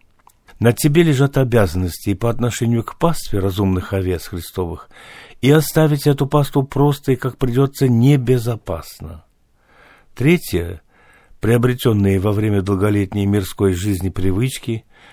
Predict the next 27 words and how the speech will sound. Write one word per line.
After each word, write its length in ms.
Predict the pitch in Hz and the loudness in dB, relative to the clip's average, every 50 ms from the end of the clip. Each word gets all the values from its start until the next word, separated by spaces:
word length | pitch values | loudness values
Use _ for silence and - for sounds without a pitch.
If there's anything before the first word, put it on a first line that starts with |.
| _ _ | _ _
естественно, 880 | - 95 98 95 - - - 120 135 139 - - - 101 95 90 92 90 | -4 -4 -4 -4 -4 -2 2 2 2 2 0 -4 -6 -4 -4 -4 -4 -6
укоренившуюся 960 | - - 107 101 - 110 107 107 117 123 117 - - 113 98 92 - - 104 | -8 -8 -8 -4 -2 0 2 2 2 0 0 -2 0 0 0 0 0 -2 -2
любовь 360 | 98 95 92 95 98 98 90 | 0 0 -2 0 -2 -2 -2
к 100 | - - | -4 -8
детям 520 | 87 80 92 107 117 117 - - 107 104 98 | -8 -4 -2 0 -2 -2 -2 -4 -4 -4 -4
и 40 | |
жене, 440 | 92 82 95 92 90 90 101 117 117 - - - - - - - - - | -4 -2 -4 -2 -2 -2 -2 -4 -4 -8 -12 -20 -20 -20 -20 -20 -12 -2
пристрастие 840 | - 110 113 - - - 113 107 110 123 120 - - - 123 120 104 | 0 0 2 2 0 -2 0 2 2 2 2 0 -2 0 0 0 -2
к 100 | - - | -2 -2
миру 380 | 110 117 117 113 110 104 110 | 0 0 2 2 0 0 0
и 60 | 107 98 | -2 -2
к 80 | - | -2
мирскому — 640 | 107 110 107 98 - - - 120 117 113 110 104 - - - - - - - - - | -2 -2 -2 -2 -4 -6 -2 -2 0 0 -2 -4 -6 -12 -18 -18 -18 -20 -20 -10 -2
также 560 | - 143 165 160 135 98 98 85 80 87 92 95 | 0 2 2 2 0 0 -2 -2 -2 -4 -6 -6
не 240 | 98 104 104 104 | -4 -2 -2 0
очень 360 | 104 107 139 143 - 151 139 127 | 2 2 2 2 2 0 0 2
легко 380 | 113 101 98 - - - 87 | 2 0 -2 -4 -4 -6 -4
преодолеть». 760 | 82 98 90 92 92 90 90 90 85 82 87 87 87 - - _ _ _ _ _ _ _ _ _ _ _ _ _ _ _ _ _ _ _ _ - - - - - - | -4 -2 -2 -2 -2 -4 -6 -8 -8 -8 -10 -14 -16 -20 -20 _ _ _ _ _ _ _ _ _ _ _ _ _ _ _ _ _ _ _ _ -20 -20 -20 -20 -16 -8
Находясь 420 | - 101 - 135 127 139 160 143 - | -6 -2 0 2 4 4 2 2 2
в 60 | - | -2
таких 280 | 143 127 - 135 - - | -2 -2 -2 -4 -2 -4
обстоятельствах, 840 | 123 - - - 135 139 156 165 160 - - - - - 101 - | -4 -4 -4 -2 0 0 0 0 -2 -4 -10 -12 -6 -6 -6 -4
каким 420 | - 127 123 - - 175 170 - - | -2 -4 -4 -4 -4 -4 -4 -4 -6
образом 500 | - - 143 135 131 135 120 110 113 107 | -4 -2 -2 -2 -2 -2 -2 -2 0 0
мог 320 | 107 104 113 123 110 98 92 | 0 2 2 2 0 0 -2
бы 180 | 98 101 95 | -4 -4 -6
ты 340 | 95 - - 160 175 165 - | -6 -4 -4 -2 -2 -4 -6